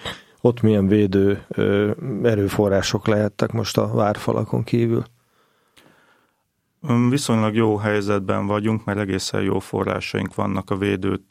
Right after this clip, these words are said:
Speaker 2: számát illetően, legalábbis ami a katonai
Speaker 1: Mhm.
Speaker 2: részét illeti. Ezek alapján azt lehet mondani, hogy egy olyan kétezer fő, tehát ebből egy olyan ezerhét-ezernyolcszáz fő a katona,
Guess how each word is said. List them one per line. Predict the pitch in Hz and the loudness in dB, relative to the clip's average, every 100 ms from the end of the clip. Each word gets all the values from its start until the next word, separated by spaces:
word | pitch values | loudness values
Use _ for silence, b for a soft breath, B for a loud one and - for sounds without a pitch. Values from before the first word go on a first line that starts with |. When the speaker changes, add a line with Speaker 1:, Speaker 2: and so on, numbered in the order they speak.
| - - | -20 -14
Speaker 2:
számát | - 104 98 98 98 | -4 -2 -2 -4 -4
illetően, | 107 110 120 - 139 143 143 B B B | -2 -2 -2 -2 0 0 -2 B B B
legalábbis | 107 98 98 95 - | -4 -2 -2 -4 -4
ami | 95 | -4
a | 92 | -2
katonai | 104 104 123 95 | 2 2 2 0
Speaker 1:
Mhm. | 95 | -2
Speaker 2:
részét | 95 98 - 98 113 | -2 -4 -6 -6 -2
illeti. | 117 127 123 131 B B - | 0 0 -2 -6 B B -4
Ezek | 110 107 | -2 0
alapján | 107 104 104 104 | 0 -2 -2 -2
azt | 104 - | -2 -2
lehet | 98 98 - | -4 -4 -4
mondani, | 101 101 101 101 | -2 0 0 -2
hogy | 101 95 | -2 -4
egy | 95 | -2
olyan | 95 | -4
kétezer | - 98 98 95 87 92 90 | -2 -2 0 -2 -2 0 -2
fő, | - 104 92 | -4 -2 -2
tehát | - 92 - | 0 -4 -2
ebből | 98 95 95 | -4 0 -2
egy | 92 | -2
olyan | 95 101 | -2 -2
ezerhét-ezernyolcszáz | 104 95 95 95 92 101 95 98 92 95 95 - 95 95 - | -2 -2 -2 -2 -4 -4 -2 -2 -2 -2 -4 -4 -2 -2 -6
fő | - 98 95 98 | -6 -2 -2 -6
a | - | -8
katona, | 113 - 131 131 | -6 -2 0 0